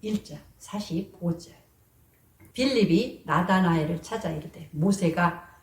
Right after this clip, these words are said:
율법에 기록하였고 여러 선지자가 기록한 그 일을 우리가 만났으니 요셉의 아들 나사렛 예수니라." 사도행전 삼 장 이십이 절. 모세가 말하되,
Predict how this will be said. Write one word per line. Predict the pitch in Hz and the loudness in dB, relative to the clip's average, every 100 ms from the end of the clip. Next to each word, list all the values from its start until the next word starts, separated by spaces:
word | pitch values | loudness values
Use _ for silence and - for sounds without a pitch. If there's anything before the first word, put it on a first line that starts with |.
| - | 2
율법에 | 196 254 - 202 170 170 170 | 2 2 2 4 6 4 0
기록하였고 | - 165 165 262 269 - - 151 147 156 - | -2 -2 -2 -4 -4 -6 -4 -4 -2 -6 -6
여러 | 180 170 | -4 -4
선지자가 | 170 208 202 180 160 160 | -4 -6 -4 -4 -4 -4
기록한 | 175 160 - 202 202 - - - | -6 -8 -4 -4 -4 -8 -20 -10
그 | - | 0
일을 | 262 202 185 240 - | 2 4 4 2 2
우리가 | 190 196 170 | 2 4 4
만났으니 | 156 185 180 - 170 196 165 - - | 2 2 2 -2 -2 -2 -4 -12 -4
요셉의 | 175 175 175 151 | 0 0 -2 -6
아들 | 143 156 220 - - _ | -6 -4 -4 -4 -16 _
나사렛 | - 165 170 160 151 - | -8 -6 -6 -8 -10 -4
예수니라." | 196 202 214 - 170 160 - - - _ _ _ _ | 2 2 2 -2 -6 -6 -14 -20 -20 _ _ _ _
사도행전 | - 196 202 165 156 175 | -4 0 2 2 0 -4
삼 | - 233 233 | -4 -8 -8
장 | 196 151 - | -8 -10 -6
이십이 | 170 - 165 143 | -6 -6 -14 -18
절. | - _ _ _ _ _ _ | -20 _ _ _ _ _ _
모세가 | 170 202 208 196 175 | 0 2 4 4 6
말하되, | 165 165 196 208 156 | 6 4 2 -2 -6